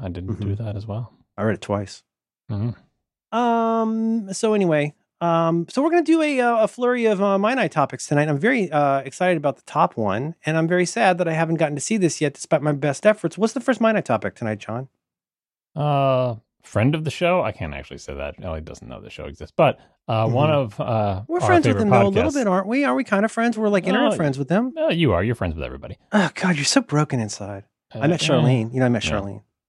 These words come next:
Speaker 1: That's right. Um, The Flophouse, which is a podcast where they watch a bad movie and talk about it, and it's
Speaker 2: Mm-hmm.
Speaker 1: been running for, uh, over a decade now.
Speaker 2: Aloha. Mm-hmm.
Speaker 1: Um, one of the guests of that show, Elliot Kalin,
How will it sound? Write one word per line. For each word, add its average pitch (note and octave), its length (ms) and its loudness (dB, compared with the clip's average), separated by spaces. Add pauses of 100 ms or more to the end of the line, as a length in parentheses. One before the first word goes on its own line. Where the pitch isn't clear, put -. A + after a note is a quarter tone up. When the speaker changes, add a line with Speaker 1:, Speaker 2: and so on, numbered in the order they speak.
(220)
Speaker 1:
That's - 180 -16
right. - 140 -16 (320)
Um, A2 420 -2 (360)
The A2+ 80 -2
Flophouse, F#2+ 680 0
which F2+ 160 -6
is F#2+ 60 -4
a F2+ 40 -6
podcast F#2 500 -2
where F#2+ 80 0
they F2 100 0
watch F2 220 0
a F#2+ 60 -6
bad E2+ 160 0
movie E2 240 -4
and D#2 100 -6
talk G#2+ 220 -4
about C#2+ 240 -4
it, E2 100 -8
and C#2+ 140 -10
it's - 140 -18
Speaker 2:
Mm-hmm. A#2 300 -4
Speaker 1:
been D2 140 -4
running D2 320 -6
for, D2+ 300 -4
uh, D#2 280 -6 (200)
over E2 300 -6
a E2 40 -6
decade F2+ 400 -2
now. F2 240 -2
Speaker 2:
Aloha. A#2+ 380 0 (160)
Mm-hmm. - 20 -4
Speaker 1:
Um, G2 520 0
one G#2+ 340 0
of A#2 80 0
the G#2 80 0
guests G#2 300 -2
of G#2+ 60 0
that G#2+ 120 2
show, F#2+ 540 -2 (120)
Elliot E2+ 300 0
Kalin, A2+ 460 -2